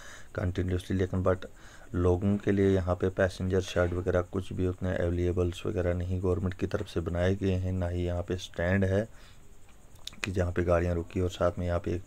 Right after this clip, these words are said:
प्यारी सी मस्जिद है ये तो। और ये आप देख सकते हो ये सोमो स्टैंड है हमारा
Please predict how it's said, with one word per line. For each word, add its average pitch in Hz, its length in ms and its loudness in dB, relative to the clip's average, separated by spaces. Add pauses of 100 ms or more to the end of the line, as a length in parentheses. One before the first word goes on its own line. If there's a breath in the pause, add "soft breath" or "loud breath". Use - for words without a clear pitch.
प्यारी 87 240 2
सी - 140 -6
मस्जिद 87 440 -2
है 101 120 4 (640 loud breath)
ये - 60 -4 (120)
तो। 85 320 2
और 85 100 0
ये 87 140 2
आप 92 220 4
देख 92 140 0
सकते - 300 -6
हो 92 60 2
ये 90 120 2
सोमो 90 340 -2
स्टैंड 90 320 -2
है 90 80 2
हमारा 87 320 0